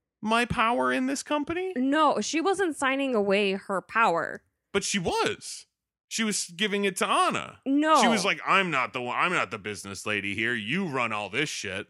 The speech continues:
Speaker 2: No, Anna had been running it, like, for her
Speaker 1: Well,
Speaker 2: dad.
Speaker 1: well, right, because she hadn't signed anything to get her inheritance.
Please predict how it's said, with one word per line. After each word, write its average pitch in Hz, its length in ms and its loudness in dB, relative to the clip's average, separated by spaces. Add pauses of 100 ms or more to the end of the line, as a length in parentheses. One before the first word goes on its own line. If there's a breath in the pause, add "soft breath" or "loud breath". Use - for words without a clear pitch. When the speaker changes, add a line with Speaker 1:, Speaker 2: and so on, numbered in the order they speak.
Speaker 2:
No, 240 500 2 (100)
Anna 294 420 0
had 269 200 -2
been 220 140 -4
running 196 420 0
it, 180 220 -2
like, 160 280 -2 (120)
for 202 720 4 (220)
her 190 60 -2
Speaker 1:
Well, 202 160 2
Speaker 2:
dad. 185 640 2
Speaker 1:
well, 202 140 2
right, 202 240 2
because 160 300 -4
she 170 160 -4
hadn't 139 320 -2
signed 123 320 -2
anything 117 400 -6
to 107 80 -10
get 101 200 -4
her 92 140 -6
inheritance. 98 800 -10